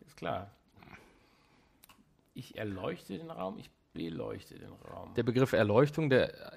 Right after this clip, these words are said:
Speaker 2: ist schon ganz klar definiert, würde ich jetzt sagen.
Speaker 1: Würde ich, gebe ich dir recht. Könntest du das mal grad im Duden gucken, was da wirklich steht? Also da wird sicherlich auf den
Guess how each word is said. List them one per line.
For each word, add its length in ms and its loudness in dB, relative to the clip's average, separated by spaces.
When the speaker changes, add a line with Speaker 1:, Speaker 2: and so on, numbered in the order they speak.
Speaker 2:
ist 160 -2
schon 680 0
ganz 260 0
klar 200 2
definiert, 680 -2
würde 140 -8
ich 100 -16
jetzt 160 -10
sagen. 340 -4
Speaker 1:
Würde 140 -10
ich, 220 -16
gebe 160 -10
ich 80 -12
dir 160 -8
recht. 260 -8
Könntest 220 -6
du 20 -2
das 100 -2
mal 120 -6
grad 280 -6
im 220 -8
Duden 400 -6
gucken, 280 -10
was 160 -6
da 220 -4
wirklich 240 -12
steht? 260 -8
Also 160 -10
da 100 -6
wird 120 -10
sicherlich 340 -4
auf 100 -10
den 140 -8